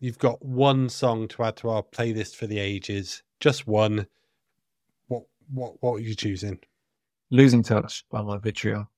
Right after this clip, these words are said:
Speaker 2: Easy. Easy peasy.
Speaker 1: Was that the easiest of all the questions?
Speaker 2: Yeah, probably. Yeah, that's probably the easiest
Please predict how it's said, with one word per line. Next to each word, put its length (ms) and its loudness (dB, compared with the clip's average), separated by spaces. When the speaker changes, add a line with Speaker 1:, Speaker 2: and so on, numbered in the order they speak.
Speaker 2:
Easy. 400 2
Easy 360 6
peasy. 420 -4
Speaker 1:
Was 100 -12
that 160 0
the 80 -2
easiest 360 0
of 100 0
all 100 2
the 80 -2
questions? 560 -6
Speaker 2:
Yeah, 440 6
probably. 420 2
Yeah, 180 2
that's 220 2
probably 200 8
the 100 4
easiest 340 2